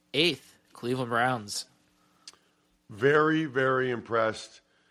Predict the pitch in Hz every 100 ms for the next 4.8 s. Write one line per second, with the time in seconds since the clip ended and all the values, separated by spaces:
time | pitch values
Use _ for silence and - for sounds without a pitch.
0 | _ _ - 120 117 120 117 123 110 107
1 | 113 117 107 127 139 170 196 - 175 151
2 | 131 120 - _ _ _ - 113 131 156
3 | 190 - - _ _ - 160 165 156 147
4 | 151 139 - - 110 113 113 82